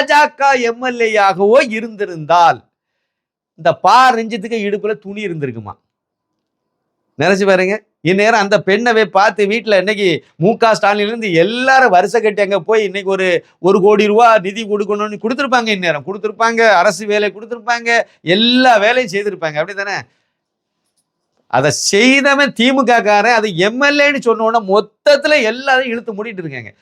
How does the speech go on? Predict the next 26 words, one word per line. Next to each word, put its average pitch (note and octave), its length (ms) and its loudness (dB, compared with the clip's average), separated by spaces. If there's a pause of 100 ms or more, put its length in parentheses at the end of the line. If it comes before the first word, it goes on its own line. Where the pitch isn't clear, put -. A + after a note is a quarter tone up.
(120)
இந்த - 180 0
ப G3 100 0 (140)
ரஞ்சித் G#3 320 -4
மட்டும் E3+ 260 -12
இல்ல, B2+ 100 -8
இந்த B2+ 140 -4
மாரி G#3+ 400 2
செல்வராஜ் A3 400 0
இன்னொரு F#3+ 440 -10
கேடுகெட்ட G3 480 0 (480)
இயக்குனர் F#3+ 440 0
இருக்கார், C3 340 -2
அவரே G3 300 2
இதே G3+ 300 2
வேலையை G3 240 2
தான் F#3 160 -4
செய்துட்டு D3+ 280 -6
இருப்பார். A2 240 -8 (380)
அவரே A#3 300 4
வந்து C#4+ 200 0
ஆளை A#3 260 4
காணல. E3 320 -4 (100)
போன் C4 300 2
பண்ணி C4+ 200 0
ஒருத்தன் A3+ 360 0
பேசுறான், A#3 460 0